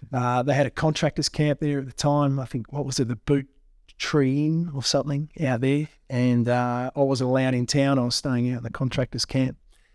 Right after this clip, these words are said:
And, uh, that was my first taste. And then things went well,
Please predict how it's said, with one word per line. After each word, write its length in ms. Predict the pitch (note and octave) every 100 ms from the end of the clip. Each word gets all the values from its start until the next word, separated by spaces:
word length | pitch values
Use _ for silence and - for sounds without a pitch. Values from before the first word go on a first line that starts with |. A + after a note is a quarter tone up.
| _ _ _
And, 400 | B2 A#2+ B2 A#2
uh, 400 | C3 B2+ B2+ B2+ C3
that 120 | D3
was 140 | -
my 100 | D#3
first 380 | - D#3 C#3+ -
taste. 400 | E3 D3 G#2+ -
And 120 | A#2+
then 360 | C3 C3 B2+ B2 -
things 320 | - G3 E3+
went 200 | E3+ C#3+
well, 420 | C#3+ D3+ D#3+ E3